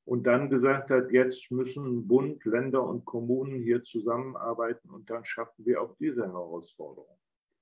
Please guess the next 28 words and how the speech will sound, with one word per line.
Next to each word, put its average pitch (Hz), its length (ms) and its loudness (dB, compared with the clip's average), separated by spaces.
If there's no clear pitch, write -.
So 135 240 6
weit, 139 260 6
so 143 220 2
gut. 160 420 6
Was 135 260 0
damals 151 400 6
eben 139 240 0
leider 139 280 4
gefehlt 156 520 6
hat, 123 200 6
war 123 140 6
der 123 200 6
Satz, 127 400 0
„Und 127 200 -6
damit 131 320 2
die 139 140 -4
Kommunen 151 600 2
in 120 220 -6
die 123 140 4
Lage 175 340 2
versetzt 113 560 -4
werden, 110 260 -2
diese 123 220 -2
Flüchtlinge 131 640 -2
jetzt 123 260 4
auch - 180 -4
vernünftig 127 560 -2
unterzubringen 123 920 -2